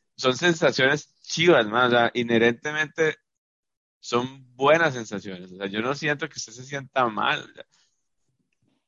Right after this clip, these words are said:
puede existir la gente que,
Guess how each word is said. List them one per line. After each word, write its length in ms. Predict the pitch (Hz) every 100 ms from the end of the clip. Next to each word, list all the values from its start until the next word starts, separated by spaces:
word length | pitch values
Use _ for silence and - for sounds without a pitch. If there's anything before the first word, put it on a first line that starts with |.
| - - _ -
puede 300 | - 135 147
existir 480 | 170 - 120 - 135
la 100 | 143
gente 300 | 139 135 160
que, 540 | - 104 101 110 104